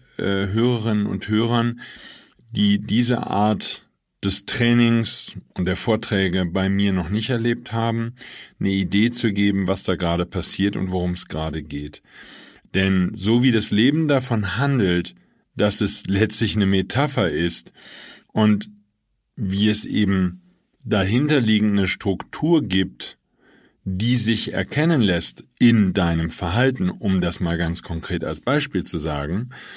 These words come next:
Und auch davon handelt natürlich mein Training, denn in meinem Training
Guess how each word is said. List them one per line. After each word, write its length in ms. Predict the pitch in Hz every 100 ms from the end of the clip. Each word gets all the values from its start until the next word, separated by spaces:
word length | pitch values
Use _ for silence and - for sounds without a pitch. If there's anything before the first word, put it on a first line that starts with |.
| - - - -
Und 320 | 110 110 - - _ _ _ _ - -
auch 280 | - 110 110
davon 380 | 120 120 123 110
handelt 300 | 117 123 117
natürlich 420 | 110 110 117 104
mein 240 | 107 104
Training, 480 | - 143 160 127 98
denn 160 | 95 98
in 80 | 98
meinem 340 | 98 98 95
Training 560 | - 135 147 120 101